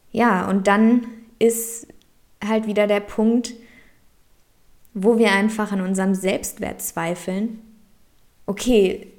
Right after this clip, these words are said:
also dann, dann, dann kommen vielleicht Gedanken so, okay, wieso, wieso hab ich grad kein Ziel? Wieso hab ich grad nicht das Gefühl, auf irgendwas hinzuarbeiten? Ähm,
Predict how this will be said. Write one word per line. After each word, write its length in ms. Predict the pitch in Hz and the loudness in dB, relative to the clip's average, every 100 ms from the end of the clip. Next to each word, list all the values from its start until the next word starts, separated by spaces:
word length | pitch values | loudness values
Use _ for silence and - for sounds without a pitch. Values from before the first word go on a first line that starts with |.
| - - _ - | -20 -20 _ -8
also 200 | 190 190 | -2 -2
dann, 360 | 196 190 208 196 | -2 -4 -6 -2
dann, 320 | 190 196 214 | -2 -2 -2
dann 160 | 202 | -2
kommen 220 | 214 220 220 | 0 2 2
vielleicht 320 | 220 214 220 | 2 0 -2
Gedanken 840 | 202 196 220 226 220 214 214 220 - - | -4 -2 -2 -2 -2 -2 -2 -6 -16 -20
so, 200 | - 202 | -8 -4
okay, 760 | 196 196 - 254 214 - - - - _ _ _ _ _ _ _ - | -2 -2 -2 0 2 0 -6 -14 -20 _ _ _ _ _ _ _ -8
wieso, 920 | 190 220 196 220 226 240 240 233 233 | 2 2 4 6 8 8 6 2 -2
wieso 340 | 214 196 226 202 | -4 0 0 0
hab 140 | 208 | -2
ich 180 | 220 226 | -4 -4
grad 280 | 208 208 - | -8 -8 -6
kein 260 | 202 196 | -6 -4
Ziel? 640 | 190 - 214 254 294 294 233 196 220 - | -4 -6 -2 -2 -2 -4 -8 -12 -12 -8
Wieso 520 | 202 214 208 202 214 | -4 -2 0 -2 -2
hab 120 | 208 | -4
ich 140 | 208 | -6
grad 300 | - 196 202 | -6 -6 -4
nicht 220 | 208 214 208 | -4 -6 -8
das 200 | 196 - | -10 -12
Gefühl, 420 | 202 - 214 214 | -16 -8 -6 -6
auf 180 | - - | -8 -6
irgendwas 600 | 220 214 202 208 208 - - - - | -4 -2 -4 -6 -10 -16 -20 -20 -2
hinzuarbeiten? 1300 | 233 240 240 233 214 220 214 214 220 220 220 214 214 | 2 2 2 -2 0 -2 -2 -4 -2 0 2 0 -2
Ähm, 580 | 196 190 185 190 190 | -4 -4 -4 -4 -6